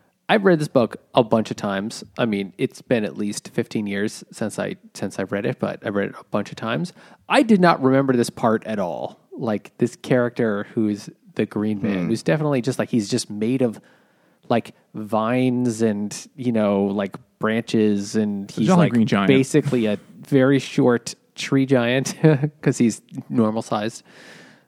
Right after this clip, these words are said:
Speaker 1: He's human
Speaker 2: He's, like,
Speaker 1: sized.
Speaker 2: ten feet tall.
Speaker 1: He's a human sized Ent. Well, okay, maybe he's, but he's not fifty
Speaker 2: He's not
Speaker 1: feet
Speaker 2: a
Speaker 1: tall,
Speaker 2: gi-, yeah,
Speaker 1: like an
Speaker 2: he's
Speaker 1: Ent.
Speaker 2: like, he's like, they said he was basically what an ogre was to a human to an ogre. Or ogier,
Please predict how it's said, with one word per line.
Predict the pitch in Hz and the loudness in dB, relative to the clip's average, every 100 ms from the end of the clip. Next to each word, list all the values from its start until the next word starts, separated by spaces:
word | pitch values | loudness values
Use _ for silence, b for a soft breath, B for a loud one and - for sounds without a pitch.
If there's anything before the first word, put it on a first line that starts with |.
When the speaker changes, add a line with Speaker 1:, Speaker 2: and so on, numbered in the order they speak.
| B | B
Speaker 1:
He's | - 123 | -6 0
human | 170 165 | 4 6
Speaker 2:
He's, | 190 | 6
like, | 147 135 | 4 6
Speaker 1:
sized. | 135 110 | 4 2
Speaker 2:
ten | |
feet | - 92 | -2 -4
tall. | 117 160 117 | -2 -2 -4
Speaker 1:
He's | - 190 185 | 0 2 2
a | |
human | 165 208 180 | 2 2 2
sized | 165 135 - | 2 2 0
Ent. | 107 - - - - | -6 -6 -10 -20 -8
Well, | 123 120 | -2 0
okay, | 117 95 | 0 -2
maybe | 113 160 | 0 0
he's, | 165 143 110 - _ - | 2 2 0 -4 _ 0
but | 143 | 2
he's | 143 | 2
not | 156 131 - _ _ _ _ _ _ _ - - | 0 -2 -6 _ _ _ _ _ _ _ -20 -2
fifty | - 185 - | 6 6 6
Speaker 2:
He's | 143 | 4
not | 147 | 4
Speaker 1:
feet | 120 | 4
Speaker 2:
a | |
Speaker 1:
tall, | - 90 80 | 2 0 0
Speaker 2:
gi-, | 120 | -2
yeah, | 113 | -2
Speaker 1:
like | 87 | -4
an | 95 | -4
Speaker 2:
he's | 107 | -2
Speaker 1:
Ent. | |
Speaker 2:
like, | 104 98 | -2 -4
he's | 104 | -4
like, | 101 95 _ _ | -6 -6 _ _
they | - 117 | -6 -4
said | - 123 | -2 0
he | 120 | 2
was | 110 107 | 2 0
basically | 95 113 107 98 104 98 95 - b b _ _ _ | 0 -4 -2 -4 -2 0 -2 -6 b b _ _ _
what | 101 104 92 - _ _ _ _ _ - | -2 0 -2 -6 _ _ _ _ _ -8
an | |
ogre | 92 117 107 | -2 -2 0
was | 101 98 - | 0 -2 -4
to | 101 | -4
a | 90 | -4
human | 120 101 90 82 82 _ _ | -2 -2 -4 -6 -12 _ _
to | - 107 | -4 -4
an | 87 | -4
ogre. | 82 67 62 - _ _ _ _ _ _ - | -6 -8 -10 -12 _ _ _ _ _ _ -6
Or | - - | -6 -2
ogier, | 123 113 107 92 78 | -2 0 0 0 -4